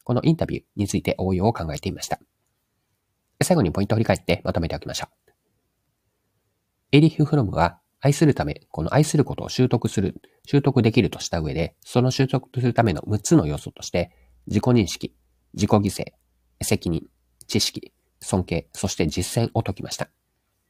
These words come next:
で、この技術としての愛するための六つの要素はビジネスにも応用できるんですね。例えば今回見てきたようなマーケティングリサーチでは、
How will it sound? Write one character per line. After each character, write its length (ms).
で、 100
こ 120
の 160
技 100
術 220
と 100
し 80
て 100
の 180
愛 100
す 120
る 80
た 100
め 80
の 80
六 100
つ 140
の 60
要 100
素 120
は 220
ビ 80
ジ 100
ネ 40
ス 100
に 80
も 140
応 60
用 120
で 100
き 100
る 60
ん 40
で 80
す 100
ね。 200
例 120
え 20
ば 100
今 140
回 140
見 60
て 100
き 60
た 100
よ 100
う 20
な 220
マ 100
ー 40
ケ 100
テ 80
ィ 20
ン 40
グ 80
リ 60
サ 140
ー 40
チ 120
で 60
は、 240